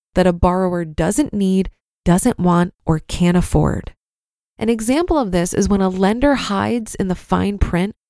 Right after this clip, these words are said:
or misrepresents the true costs, risks, and or appropriateness of the loan's terms, or the lender changes the loan terms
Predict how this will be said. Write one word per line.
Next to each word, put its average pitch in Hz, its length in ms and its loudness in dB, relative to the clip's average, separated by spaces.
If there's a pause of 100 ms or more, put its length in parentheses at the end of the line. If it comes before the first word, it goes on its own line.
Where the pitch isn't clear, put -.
(140)
or 202 120 -4
misrepresents 202 1000 -4
the - 120 -4
true - 360 0
costs, - 580 0 (240)
risks, 185 380 0 (100)
and 208 200 -2
or 196 200 -4
appropriateness 180 1000 0
of - 180 -4
the 175 120 0
loan's 175 420 0
terms, - 600 -8 (560)
or 220 140 4
the 202 140 2
lender 247 500 0
changes 269 640 0
the 160 140 0
loan 156 260 0
terms 165 340 -6